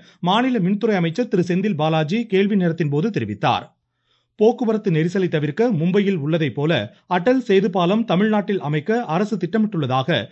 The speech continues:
மாநில பொதுப்பணித்துறை அமைச்சர் திரு ஏவ வேலு தெரிவித்துள்ளார். தமிழ்நாட்டில் வரும் ஏப்ரல் மாதம் முதல்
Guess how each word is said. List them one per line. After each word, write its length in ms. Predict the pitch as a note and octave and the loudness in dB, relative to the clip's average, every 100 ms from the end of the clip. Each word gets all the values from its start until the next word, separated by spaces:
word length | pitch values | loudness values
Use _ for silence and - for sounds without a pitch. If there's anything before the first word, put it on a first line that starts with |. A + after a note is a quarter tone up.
| - - | -14 -2
மாநில 340 | F3 G#3+ B3+ A#3+ | 0 2 2 2
பொதுப்பணித்துறை 580 | F#3+ A3 A3+ G#3+ F3+ | 0 0 0 0 2
அமைச்சர் 340 | D#3 E3+ E3 - | 0 0 -2 0
திரு 140 | F3 D3 | 0 2
ஏவ 240 | F3 F#3 | 2 2
வேலு 260 | C3+ D3+ F#3 | 0 2 0
தெரிவித்துள்ளார். 680 | G#3 C3 G2 A2 C3 G#2 - _ _ _ _ - | 0 -2 -4 -4 -2 -2 -4 _ _ _ _ -2
தமிழ்நாட்டில் 540 | F3 F#3 E3+ E3 B3+ | 0 2 2 0 -2
வரும் 240 | B3+ F#3 F3 | 0 0 0
ஏப்ரல் 340 | D#3 G3 G#3 | 0 0 0
மாதம் 280 | F3 E3+ D#3+ | 0 0 0
முதல் 240 | A#2+ D#3 | 0 0